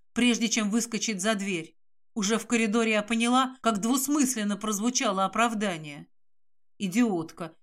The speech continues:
ещё бы на крови ему в верности поклялась!» Не переставая себя ругать,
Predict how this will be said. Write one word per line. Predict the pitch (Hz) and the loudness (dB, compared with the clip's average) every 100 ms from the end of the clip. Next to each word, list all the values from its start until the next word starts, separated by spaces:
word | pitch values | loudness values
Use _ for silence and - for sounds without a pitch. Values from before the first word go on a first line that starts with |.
| _ | _
ещё | 233 - 254 | 2 2 2
бы | 269 | 0
на | 269 | 0
крови | 269 294 277 | 2 4 4
ему | 262 262 | 4 4
в | 247 | 2
верности | 214 262 190 175 170 196 | 2 2 0 -4 -6 -8
поклялась!» | 185 185 196 185 160 160 - _ - _ _ _ _ _ | -8 -6 -4 -4 -6 -8 -12 _ -20 _ _ _ _ _
Не | 190 196 | -6 -4
переставая | 208 202 - 208 208 196 | -4 -2 -2 0 0 -2
себя | 196 190 190 | -4 -4 -2
ругать, | 196 196 233 | -2 -2 -4